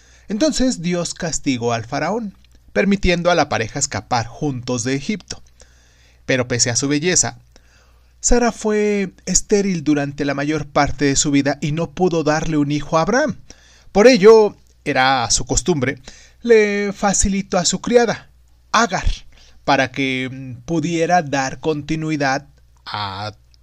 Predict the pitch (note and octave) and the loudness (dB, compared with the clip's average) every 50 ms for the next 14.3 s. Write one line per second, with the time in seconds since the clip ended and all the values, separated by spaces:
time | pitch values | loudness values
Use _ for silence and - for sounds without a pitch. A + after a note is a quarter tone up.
0 | _ _ B2+ A#2+ A#2 B2 - - C#3 C#3 D3+ E3+ F#3+ A3+ A3+ - - - - - | _ _ -4 -2 -2 0 0 2 2 2 2 4 4 4 2 2 -2 -6 -8 -10
1 | - - _ _ _ _ - - - - _ - _ - - D4 D4+ G3 A3 A#3+ | -16 -20 _ _ _ _ -20 -20 -20 -20 _ -20 _ 2 6 6 8 10 8 8
2 | B3+ B3 - - - D#3 C#3+ F3 F3 E3+ C#3 - D#3 D#3+ C#3+ - C#3 C3 C3+ C3+ | 6 4 0 -4 -6 -2 2 4 2 4 2 -2 -4 -6 -2 0 0 2 2 2
3 | C3+ C3+ C3+ C3+ C3 B2 A#2+ A2+ G#2 G#2 G#2 - - - E3+ E3+ F3+ E3+ D#3+ D#3 | 0 0 0 0 -2 -2 -2 -4 -6 -10 -14 -14 -10 -8 -4 -2 0 0 0 0
4 | D#3 - - - - A#2 - - C3+ - - B2 A#2+ B2 C3 C3 A#2+ A#2 A#2 A2+ | -2 -6 -8 -6 -6 -6 -6 -6 -8 -10 -8 -8 -6 -4 -4 -4 -4 -4 -6 -8
5 | G#2+ - - C#3 D#3 E3+ - _ _ _ _ _ _ _ _ C3 A2+ B2 A#2 G#2+ | -8 -8 -6 -6 -8 -8 -12 _ _ _ _ _ _ _ _ -10 -8 -6 -6 -6
6 | G#2+ G2+ G2 F#2 G#2 A2 A#2 C3+ C#3 C3 B2 C3+ D#3+ C3 A#2 G#2 G2 G2 G2 G2 | -6 -6 -6 -6 -4 -4 0 2 2 2 0 -2 -4 -6 -6 -6 -6 -6 -8 -8
7 | G2 F#2+ G#2 G#2 G2+ G2 F#2+ F2+ - - D3+ C#3 - D3+ C3+ C#3+ D#3 F3+ A3 A3+ | -8 -8 -10 -10 -10 -10 -10 -12 -10 -8 -4 0 0 2 2 4 4 4 4 2
8 | G#3+ - - - - - - - - - - - - - - _ _ _ _ _ | 0 -4 -10 -18 -20 -20 -20 -20 -20 -20 -20 -20 -20 -20 -20 _ _ _ _ _
9 | - G3 G#3+ - - G#3 G#3 G3+ G#3 G#3 F#3 - - B3 B3 - D#4+ D4+ D4+ B3+ | -4 -4 -4 -2 -2 0 0 0 0 0 0 0 0 0 0 0 0 2 2 4
10 | - - G3+ D#3+ D3+ C#3 B2+ B2 E3 E3 F3 D#3+ D#3+ D#3 D3 D3 C#3 C3+ - - | 4 4 2 2 0 0 -2 -2 -2 -2 -2 -2 -2 -4 -4 -4 -4 -4 -4 -4
11 | - G3+ G3+ G3 G3 G3 F3+ E3+ D#3 - - - - E3+ D#3+ C#3 G#2+ - - - | -2 -2 -4 -4 -4 -4 -4 -4 -2 0 2 2 4 4 2 0 -2 -8 -10 -8
12 | A#2 A2 A2 A2 A2+ A2+ A#2 - - F#3+ G3+ - A2+ C3 D3 - - - - - | -8 -8 -6 -8 -10 -10 -12 -4 -2 -2 0 0 -2 -4 -6 -8 -14 -20 -20 -20
13 | - - - - - D#3 C#3 C#3 C3 - - B2+ A#2 A2+ A#2 A2+ A#2 - G#3 G#3 | -20 -20 -10 -6 -2 -2 0 0 0 -2 -4 -4 -6 -6 -8 -4 0 2 2 2
14 | F3+ - - - - - | 2 0 -4 -6 -8 -12